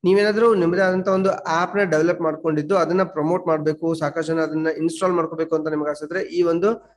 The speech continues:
campaign ಆಬ್ಜೆಕ್ಟಿವ್ ನ ನೀವು ತಗೋಬಹುದು. ಓಕೆ, and directly sales,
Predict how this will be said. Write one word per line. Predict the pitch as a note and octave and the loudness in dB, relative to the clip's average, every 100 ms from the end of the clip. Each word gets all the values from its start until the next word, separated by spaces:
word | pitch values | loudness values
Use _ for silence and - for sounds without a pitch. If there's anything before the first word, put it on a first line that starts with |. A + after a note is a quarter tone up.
| _ | _
campaign | - D#3+ F#3 | -2 0 2
ಆಬ್ಜೆಕ್ಟಿವ್ | F3 D#3 E3 E3+ | 2 0 -2 0
ನ | E3+ | 0
ನೀವು | E3 G3 E3+ - _ - | 2 0 -2 -10 _ -2
ತಗೋಬಹುದು. | D#3+ D3+ C3+ B2 - - _ - | 0 2 0 -2 -6 -18 _ -8
ಓಕೆ, | D#3 A3 A3 - - _ _ _ - G#3 | -4 -2 -4 -8 -20 _ _ _ -2 0
and | G#3 | 2
directly | D3+ D#3+ F#3 G3+ G#3 G#3+ | 2 4 2 0 0 -2
sales, | G3 F3 D3+ - - | 0 0 0 -2 -14